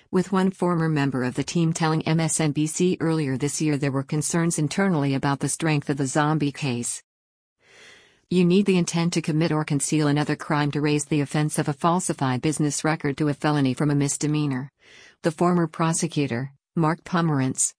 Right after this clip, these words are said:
told Rachel Maddow last month. "When we first looked at it, we saw, gee, there's a real risk here. A legal risk that if we bring felony charges,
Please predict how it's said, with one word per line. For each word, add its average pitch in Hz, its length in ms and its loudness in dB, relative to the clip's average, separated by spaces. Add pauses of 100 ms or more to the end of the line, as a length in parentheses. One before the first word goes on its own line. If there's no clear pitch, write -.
(140)
told 170 360 0
Rachel 151 420 2
Maddow 143 400 2
last 131 320 -2
month. 139 380 -2 (580)
"When 190 160 4
we 185 100 4
first 190 340 -2
looked 165 280 0
at 143 80 0
it, 120 220 -6 (200)
we 160 160 2
saw, 147 380 0 (200)
gee, 156 460 0 (220)
there's 175 200 2
a 160 60 0
real 175 220 2
risk 165 320 0
here. 135 400 -2 (460)
A 175 60 2
legal 202 320 4
risk 160 300 -2
that 151 140 -2
if 151 140 -2
we 180 100 4
bring 175 260 0
felony 160 400 0
charges, 156 720 -2